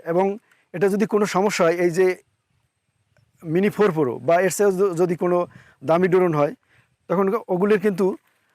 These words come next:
আহ, সারানোর কস্টিং কিন্তু অনেক ব্যয়বহুল, বুঝছেন?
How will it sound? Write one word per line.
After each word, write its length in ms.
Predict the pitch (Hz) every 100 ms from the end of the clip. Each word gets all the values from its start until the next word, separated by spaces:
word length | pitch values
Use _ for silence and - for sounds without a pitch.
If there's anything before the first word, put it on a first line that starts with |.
| _ -
আহ, 100 | 156
সারানোর 580 | - 170 202 220 226 202
কস্টিং 320 | 214 180 208 196
কিন্তু 200 | 190 190
অনেক 380 | 175 170 107 117
ব্যয়বহুল, 400 | - 180 151 117
বুঝছেন? 380 | 175 - 147